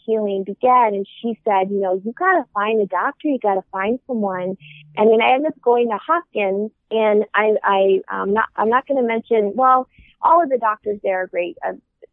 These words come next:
Doctor Wilmot, he is, um, the one that found my, um, autoimmune disorder, eventually, like, really diagnosed it with a blood test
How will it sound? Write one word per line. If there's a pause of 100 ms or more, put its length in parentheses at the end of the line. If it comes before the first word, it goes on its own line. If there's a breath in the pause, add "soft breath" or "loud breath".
Doctor
Wilmot, (260)
he
is, (280)
um,
the
one
that (100)
found (100)
my, (120)
um, (480 soft breath)
autoimmune
disorder,
eventually,
like,
really
diagnosed
it
with
a
blood
test